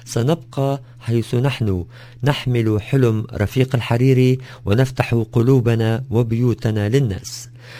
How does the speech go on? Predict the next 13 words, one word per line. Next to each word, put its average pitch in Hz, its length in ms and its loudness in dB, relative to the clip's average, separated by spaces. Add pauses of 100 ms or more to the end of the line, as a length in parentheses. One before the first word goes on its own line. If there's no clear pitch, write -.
(180)
وتجدر 156 440 2
الإشارة 139 440 0
إلى 110 240 -2
أن 123 160 0
سعد 123 280 -2
الحريري 113 480 -2
كان 107 240 -2
أعلن 117 580 0
في 104 280 -4
كانون 120 340 -2
الثاني 117 380 -2
جونفي 101 420 0
الماضي 123 580 0